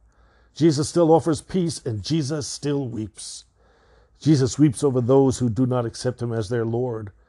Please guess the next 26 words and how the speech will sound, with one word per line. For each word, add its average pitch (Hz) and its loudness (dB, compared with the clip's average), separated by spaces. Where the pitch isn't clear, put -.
Jesus 135 2
weeps 151 4
over 131 0
those 139 4
who 143 4
do 143 2
not 139 4
accept 143 0
his 135 0
peace. - -6
Jesus 131 2
weeps 131 0
over 127 2
those 123 2
who 117 0
do 143 4
not 139 -2
recognize 107 -4
the 101 -14
time 131 -4
of 113 -2
their 117 0
own 127 2
visitation. 107 -2
Jesus 123 0
weeps 123 0